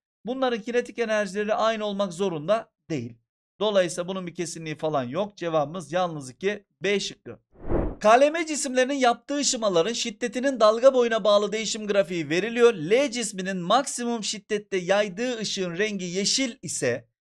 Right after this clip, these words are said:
K ve M cisimlerinden yayılan maksimum şiddetteki ışığın rengi hangisi olabilir diyor. Şimdi canlar, L'nin yeşil olduğunu şöyle yazalım. Ve ışığın renklerini enerjisine göre kutu sayamam şeklinde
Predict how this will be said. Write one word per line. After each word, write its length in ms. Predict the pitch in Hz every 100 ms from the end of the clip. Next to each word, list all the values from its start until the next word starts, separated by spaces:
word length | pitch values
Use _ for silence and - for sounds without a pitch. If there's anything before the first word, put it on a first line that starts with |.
| -
K 300 | 214 285 262
ve 120 | 240
M 280 | 214 254 262
cisimlerinden 680 | 214 208 196 185 170 160 151
yayılan 420 | 214 220 185 160
maksimum 600 | 196 240 - 196 185 175
şiddetteki 640 | 214 208 190 190 160 165
ışığın 380 | 208 - 160 143
rengi 300 | 208 180 208
hangisi 560 | 175 220 220 175 156 -
olabilir 540 | 180 190 170 170 135
diyor. 140 | 110 - _ _ _
Şimdi 200 | - 202
canlar, 300 | 262 233 156
L'nin 520 | 143 226 247 214 254 226
yeşil 540 | 143 196 214 247 226 -
olduğunu 380 | 180 156 160 147
şöyle 260 | 190 180
yazalım. 480 | 175 147 131 113 - _ _ _
Ve 160 | 190 226
ışığın 400 | 208 - 233 226
renklerini 500 | 208 208 196 208 202
enerjisine 640 | - 190 196 185 202 208
göre 220 | 185 196
kutu 360 | 208 190 190 220
sayamam 560 | - 185 190 202 190 185
şeklinde 720 | 185 180 170 165 165 185